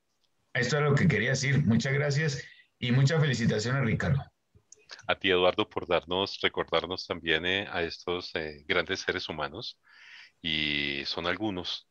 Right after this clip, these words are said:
Speaker 2: de cientos, ¿no? De cientos en toda la historia. Entonces, eh,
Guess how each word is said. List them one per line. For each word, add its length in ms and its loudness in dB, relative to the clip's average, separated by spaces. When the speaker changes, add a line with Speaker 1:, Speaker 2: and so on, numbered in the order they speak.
Speaker 2:
de 120 -4
cientos, 520 -4
¿no? 280 -10
De 80 -8
cientos 380 -10
en 100 -8
toda 160 -2
la 80 -6
historia. 440 -4
Entonces, 800 -8
eh, 300 -2